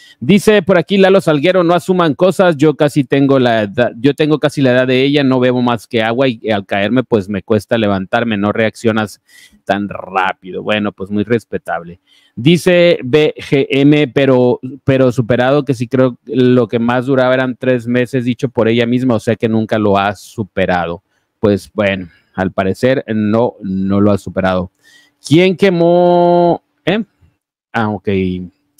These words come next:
Pero el problema de la cadera, híjole, también eso de la cadera, también Balbi, cuando yo lo vi, lo vi, eh, dije, "Es que ella tiene todas estas broncas".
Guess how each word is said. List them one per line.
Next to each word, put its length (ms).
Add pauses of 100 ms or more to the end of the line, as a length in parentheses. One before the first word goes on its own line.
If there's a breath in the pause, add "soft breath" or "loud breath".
(520)
Pero 140
el 60
problema 340
de 60
la 140
cadera, 520
híjole, 400
también 400
eso 240
de 100
la 140
cadera, 480
también 400
Balbi, 320
cuando 320
yo 180
lo 120
vi, 260
lo 240
vi, 420
eh, 160
dije, 400
"Es 200
que 80
ella 160
tiene 240
todas 240
estas 320
broncas". 440